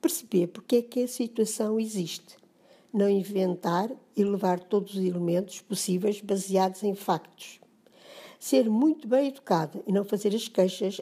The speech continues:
em tom de ataque. Não esperar que as coisas se resolvam no dia seguinte e ter alguma paciência.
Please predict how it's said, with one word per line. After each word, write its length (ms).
em 140
tom 380
de 120
ataque. 540
Não 140
esperar 400
que 100
as 140
coisas 440
se 120
resolvam 600
no 160
dia 220
seguinte 460
e 60
ter 340
alguma 540
paciência. 760